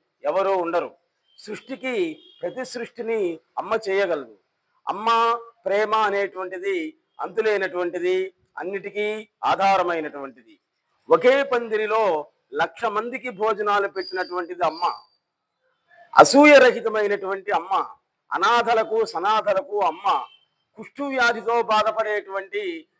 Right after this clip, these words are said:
ఎంతో మందిని అక్కున చేర్చుకొని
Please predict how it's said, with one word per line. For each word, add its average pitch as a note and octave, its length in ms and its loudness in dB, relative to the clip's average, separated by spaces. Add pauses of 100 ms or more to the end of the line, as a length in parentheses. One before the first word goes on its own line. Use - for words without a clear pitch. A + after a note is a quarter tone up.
(180)
ఎంతో A#3+ 460 -2
మందిని G#3+ 800 -2 (400)
అక్కున C4 300 -4
చేర్చుకొని G#3+ 880 0